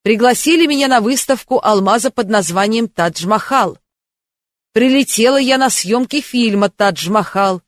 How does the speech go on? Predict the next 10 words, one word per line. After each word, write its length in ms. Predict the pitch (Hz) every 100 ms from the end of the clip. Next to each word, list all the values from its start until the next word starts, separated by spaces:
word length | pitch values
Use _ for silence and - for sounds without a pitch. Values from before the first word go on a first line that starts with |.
| _ _ _ _ _ _ _ -
И 120 | 214
расследовать 920 | 233 202 - 214 240 208 180 175 -
убийство 640 | - 185 220 185 - 165 185
бывшего 600 | 160 208 - - 175 170
владельца 760 | 175 185 170 185 160 - 170 -
этого 400 | 185 170 165 -
алмаза, 680 | 160 170 190 302 165 165 - _ _ _ _ -
совершённое 920 | - 214 214 214 - 233 202 180 185
в 100 | -
Тадж-Махале. 920 | - 185 165 185 220 - 175 151 123